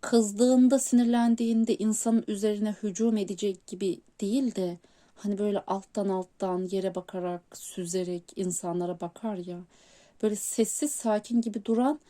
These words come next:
ama aslında hiç de göründüğü gibi olmayan birisi bu. Bu yüzden zaten çırmalamak için, tırmalamak için, böyle sanki üstüne atlamak için bekliyor ama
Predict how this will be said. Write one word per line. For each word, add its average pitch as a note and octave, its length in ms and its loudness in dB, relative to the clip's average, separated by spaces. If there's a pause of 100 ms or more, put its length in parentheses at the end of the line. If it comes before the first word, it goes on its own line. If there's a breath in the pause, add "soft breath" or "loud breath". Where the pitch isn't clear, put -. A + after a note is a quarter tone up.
(220 soft breath)
ama G#3 200 2
aslında G#3+ 320 0
hiç - 280 -4
de A3 60 2
göründüğü G3+ 400 0
gibi F#3+ 220 -4
olmayan F#3+ 440 -2
birisi G3 380 -10
bu. G3+ 120 -12 (1300 soft breath)
Bu A3+ 100 6
yüzden A3+ 400 6
zaten G3 380 2
çırmalamak G3 640 0
için, F#3+ 360 -6
tırmalamak F#3+ 520 -2
için, F#3 360 -6 (440 loud breath)
böyle G3 180 2
sanki G3+ 360 -2
üstüne - 320 -4
atlamak G#3 640 -2
için F#3+ 380 -4
bekliyor F#3+ 480 -2
ama D#4+ 300 0